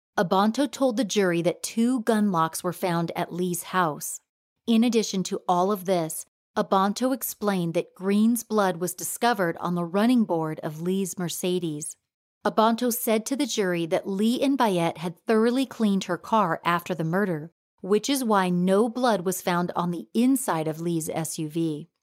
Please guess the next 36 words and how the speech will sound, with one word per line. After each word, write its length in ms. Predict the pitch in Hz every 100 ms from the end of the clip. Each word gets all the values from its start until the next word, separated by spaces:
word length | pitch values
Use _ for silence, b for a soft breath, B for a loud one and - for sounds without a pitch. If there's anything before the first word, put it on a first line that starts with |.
| _ _ _
The 220 | 214 -
evening 400 | 226 226 226 247
of 120 | 247
the 80 | 190
murder, 460 | 190 180 170 151 147 _ _ _
Abanto 520 | - 202 202 226 277
said 280 | 269 233 196
that 180 | 180 -
Bayet 400 | 175 170 196 -
communicated 720 | - 254 277 285 - 175 165
with 160 | 175 170
Adela 540 | 160 196 214 185 151 160 _ _
using 440 | 170 180 185 208 220
a 60 |
burner 360 | - 233 233 214
phone 480 | - 165 151 156 165 _ _ _
in 160 | 202 190
order 340 | 185 185 196
to 160 | 208 247
plan 340 | 233 240 226
out 220 | 208 175 -
the 60 |
disposal 760 | 165 156 - 233 262 190 160 -
of 180 | 160 -
Green's 420 | 175 175 165 151
body. 520 | 175 170 160 151 160 _ _ _ _ _
The 80 | 226
defense 480 | 220 226 226 262 -
called 320 | - 208 -
forensic 500 | 190 190 202 214 277
scientist 800 | - 269 247 233 - 160 151 -
Chris 300 | - 202 214
Coleman 500 | - 254 233 170 156
to 120 | -
the 120 | 170 160
stand. 640 | - 196 185 165 156